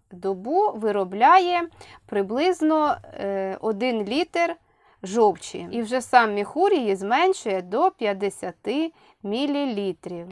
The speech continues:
Тобто жовч переходила ось таку агресивну, концентровану стадію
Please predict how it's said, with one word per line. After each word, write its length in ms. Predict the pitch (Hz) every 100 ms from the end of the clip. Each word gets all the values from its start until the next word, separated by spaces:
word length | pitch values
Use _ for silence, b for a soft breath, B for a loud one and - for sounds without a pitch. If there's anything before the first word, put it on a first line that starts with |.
| B B _
Тобто 340 | 240 - 214
жовч 380 | 185 269 415 -
переходила 760 | - 202 190 - 311 403 302 220
ось 220 | 196 -
таку 440 | 196 190 311 392 466 B B B
агресивну, 1000 | - 208 202 185 - 262 370 392 349 349 - B
концентровану 1400 | - 208 - 190 185 - 277 330 320 302 302 294 277 -
стадію 880 | - - 208 190 180 180 170 170 175